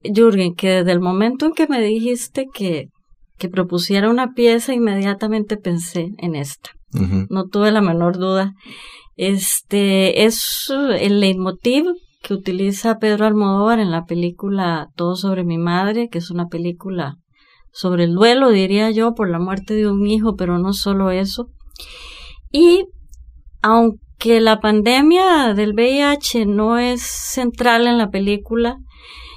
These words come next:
Speaker 1: eh, a mí me, me llamó mucho la atención, eh, que el personaje que muere de V I H, eh, que es el de Penélope Cruz, es una mujer.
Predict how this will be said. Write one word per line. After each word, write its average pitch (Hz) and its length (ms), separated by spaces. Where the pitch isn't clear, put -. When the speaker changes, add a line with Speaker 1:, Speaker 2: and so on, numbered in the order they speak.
Speaker 1:
eh, 196 460
a 190 100
mí 214 180
me, 277 460
me 220 240
llamó 208 260
mucho 262 420
la 269 100
atención, 208 1000
eh, 165 500
que 214 300
el 196 200
personaje 202 840
que - 140
muere 208 380
de 240 100
V 233 300
I 233 40
H, 226 420
eh, 160 140
que 180 80
es 175 140
el 190 180
de 170 340
Penélope 175 500
Cruz, 233 520
es 226 180
una 233 180
mujer. 180 380